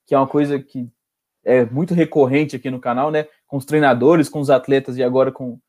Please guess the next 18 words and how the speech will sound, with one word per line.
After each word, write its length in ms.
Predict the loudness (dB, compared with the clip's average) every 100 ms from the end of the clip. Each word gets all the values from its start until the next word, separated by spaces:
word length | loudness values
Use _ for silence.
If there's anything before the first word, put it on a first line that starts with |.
| _ _ _
com 140 | -10
o 60 | -8
Daniel 340 | -4 -2 -2 -4
como 180 | -8 -8
jornalista 580 | -6 -4 -2 -4 -4 -8
também. 460 | -8 -4 -4 -6 _ _ _ _ _ _ _ _ _ 0
E, 920 | 4 4 4 4 4 4 2 -2 -6 _ _ _ _ _ -8
é, 480 | -6 -4 -6 -8 -14 _ _ _ 0
é, 240 | 0 2
a 80 | -2
sua 220 | -2 -2
ideia 300 | 2 4 6
inicial 580 | 4 2 -2 2 4 6
aí 140 | 4
do 120 | 2 0
web 200 | 0 -2
vôlei 380 | -2 2 2
de 380 | -2 -6 -8 -8